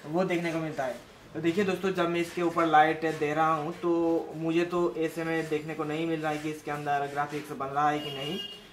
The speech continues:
तो अब हम इसको open करके देखेंगे, खोल के देखेंगे कि इसका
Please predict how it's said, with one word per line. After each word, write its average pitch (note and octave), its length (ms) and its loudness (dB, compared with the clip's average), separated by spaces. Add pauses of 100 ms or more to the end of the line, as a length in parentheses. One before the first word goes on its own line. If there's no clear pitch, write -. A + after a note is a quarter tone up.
(180)
तो D3+ 320 0
अब D3+ 280 10
हम D#3+ 200 2
इसको D#3 420 0
open D#3 260 -2
करके D#3 260 0
देखेंगे, D3+ 420 -2
खोल D3 260 -4
के D#3 120 -2
देखेंगे D3+ 420 -4
कि D3+ 200 -4
इसका D3 420 2